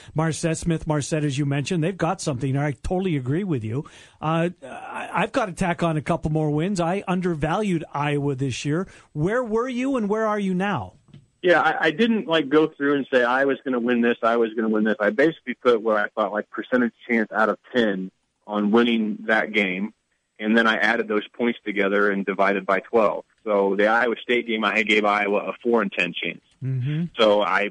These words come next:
Speaker 2: obviously felt Iowa State was gonna win, and I picked them all week last week. I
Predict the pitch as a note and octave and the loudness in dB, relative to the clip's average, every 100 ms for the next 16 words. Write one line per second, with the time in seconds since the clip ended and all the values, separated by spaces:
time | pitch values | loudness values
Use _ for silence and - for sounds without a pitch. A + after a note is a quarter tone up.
0 | - F#2+ G2 G2+ - G2 - G2 F#2+ G2 | -6 -4 -4 -4 -4 -6 0 2 2 2
1 | G2 - G2 E2 G2 G2+ F#2+ F2+ G2 G#2+ | 0 -2 -2 -2 -2 0 2 4 4 2
2 | F#2 - - G#2+ G2 F#2+ G2 F#2+ F#2 F#2 | 0 -4 -4 -4 0 0 0 -2 -4 -4
3 | F#2 F#2+ F2+ - F2 F#2+ A#2 - - _ | -2 0 0 -2 0 0 0 -8 -20 _
4 | _ _ E2+ E2+ | _ _ -4 -4